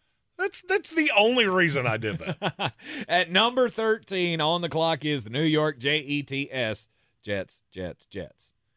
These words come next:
Speaker 1: And we, we did not have a show yesterday so it is time for me to break out the A Little Birdie Told Me.
Speaker 2: Ooh.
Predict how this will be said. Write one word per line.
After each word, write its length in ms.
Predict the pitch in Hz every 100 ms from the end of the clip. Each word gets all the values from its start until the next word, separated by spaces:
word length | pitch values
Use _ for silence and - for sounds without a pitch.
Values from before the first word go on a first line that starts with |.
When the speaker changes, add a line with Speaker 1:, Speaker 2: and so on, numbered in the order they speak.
| _ _ _ _ _ _ - -
Speaker 1:
And 300 | 98 95 90
we, 320 | 98 120 123 -
we 140 | 107
did 140 | 135 123
not 160 | 113
have 120 | 107 95
a 20 |
show 240 | - 226
yesterday 600 | 196 113 95 98 98 92 - _ _ _ _ _ _ -
so 600 | - 202 214 170 131 139 -
it 220 | 120 123 127
is 240 | 123 107
time 340 | 151 151 143
for 100 | 127
me 140 | 127 139
to 80 | 127
break 320 | 131 123 110
out 260 | 120 117
the 300 | - 117 110 117
A 60 |
Little 220 | 117 113
Birdie 300 | 101 143 117
Told 260 | 92 104 92
Me. 160 | 90 90
Speaker 2:
Ooh. 760 | 123 202 330 330 135 98 85